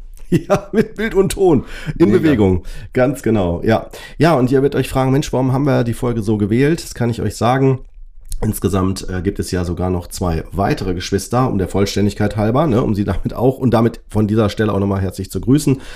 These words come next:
Speaker 2: Hallo.
Speaker 1: Delf und Neel, hallo. Ähm, wir haben uns deswegen, äh, gedacht, wir machen das in dieser Form, weil, äh, Judith,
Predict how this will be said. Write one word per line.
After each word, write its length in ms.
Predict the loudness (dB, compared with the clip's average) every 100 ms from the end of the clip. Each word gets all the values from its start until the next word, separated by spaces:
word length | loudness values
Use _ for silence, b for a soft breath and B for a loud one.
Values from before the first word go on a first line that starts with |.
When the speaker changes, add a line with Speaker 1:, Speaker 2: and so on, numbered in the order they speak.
| -4
Speaker 2:
Hallo. 300 | 0 2 4
Speaker 1:
Delf 200 | 2 4
und 120 | 4
Neel, 340 | 4 4 4 2
hallo. 440 | 2 2 2 0 B B B B 0
Ähm, 580 | 4 4 4 2 2 2
wir 80 |
haben 80 | 4
uns 140 | 2 2
deswegen, 420 | 0 2 0 0
äh, 420 | 0 4 4 2
gedacht, 260 | 0 -2 0
wir 80 | 0
machen 220 | 0 -2
das 120 | -2
in 100 | 0
dieser 200 | 0 0
Form, 400 | -2 0 0 2
weil, 360 | 2 2 2 2
äh, 260 | 0 0 0
Judith, 520 | 0 2 2 0